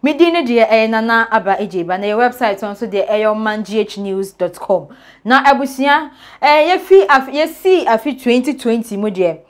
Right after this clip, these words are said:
ɛka me ayɛ sɛ asɔfoɔ ho nsɛm ne deɛ abɔ bɛdɛ. Hann, ayɛ bɛdɛ. Abɔ ma. Ebu so. Ebu nkama fa so. Ɛwɔ afi twenty twenty yi mu. Because asɔfo A B ɛba,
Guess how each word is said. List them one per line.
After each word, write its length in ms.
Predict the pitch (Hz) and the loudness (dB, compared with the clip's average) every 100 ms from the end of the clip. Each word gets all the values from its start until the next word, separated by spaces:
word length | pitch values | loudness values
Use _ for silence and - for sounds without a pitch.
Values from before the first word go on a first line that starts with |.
| _ _ _ 220 | _ _ _ 0
ɛka 280 | 233 240 | 2 0
me 80 | 302 | -2
ayɛ 120 | 269 | -2
sɛ 200 | 226 254 - | -2 -4 0
asɔfoɔ 640 | 240 - - - 254 247 | 0 0 -2 -2 -2 0
ho 140 | 247 | 0
nsɛm 280 | 254 254 226 | -2 -2 -2
ne 100 | 226 | -2
deɛ 300 | 170 180 - | -2 -4 -2
abɔ 380 | 175 151 240 - | -4 -2 -4 -4
bɛdɛ. 380 | 160 - 190 - _ _ _ _ _ - | -10 -6 -8 -8 _ _ _ _ _ -14
Hann, 560 | 190 180 185 180 175 - - | -10 -8 -8 -10 -12 -16 -14
ayɛ 180 | 196 233 _ - | -12 -12 _ -10
bɛdɛ. 300 | 165 - 208 - _ _ _ _ - | -8 -8 -12 -12 _ _ _ _ -2
Abɔ 400 | 196 185 330 277 | -2 4 2 4
ma. 120 | 254 - _ _ _ _ _ _ _ - | -2 -2 _ _ _ _ _ _ _ 2
Ebu 280 | 240 233 381 | 2 4 2
so. 360 | - 233 - _ _ _ - - - - | 2 -4 -4 _ _ _ -8 -8 -8 -2
Ebu 360 | 220 247 339 | 0 0 -2
nkama 260 | 311 330 339 | 0 2 2
fa 140 | 208 | 0
so. 240 | 190 214 214 _ - | -4 -8 -10 _ 0
Ɛwɔ 180 | 302 240 | 2 2
afi 160 | 254 - | 0 -10
twenty 220 | 202 196 | -12 -10
twenty 360 | 190 185 - 165 | -12 -12 -14 -12
yi 100 | 165 | -12
mu. 140 | 165 _ - | -14 _ -10
Because 400 | 214 240 240 240 - - 208 | 0 4 4 2 -14 -4 -2
asɔfo 440 | 220 247 - - | 0 -2 -6 -2
A 240 | 233 262 302 | 4 6 4
B 200 | 202 208 | 0 -4
ɛba, 640 | 214 214 226 190 190 196 | -2 4 4 4 0 -4